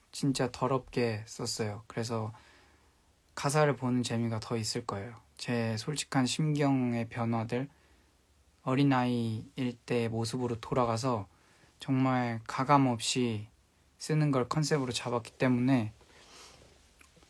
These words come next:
네, 가사를 보는 재미도 있을 거고요. 그리고 아까 말했던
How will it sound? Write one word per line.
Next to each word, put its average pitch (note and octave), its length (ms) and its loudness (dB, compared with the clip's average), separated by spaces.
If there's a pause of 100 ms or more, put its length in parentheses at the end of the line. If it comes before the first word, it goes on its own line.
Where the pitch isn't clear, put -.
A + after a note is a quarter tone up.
(2250)
네, A2 240 -2 (140)
가사를 C3+ 360 2
보는 A#2+ 220 0
재미도 A#2 380 0
있을 A2 260 -6
거고요. A2+ 400 -2 (120)
그리고 A2 500 -2 (500)
아까 - 200 2
말했던 B2 640 2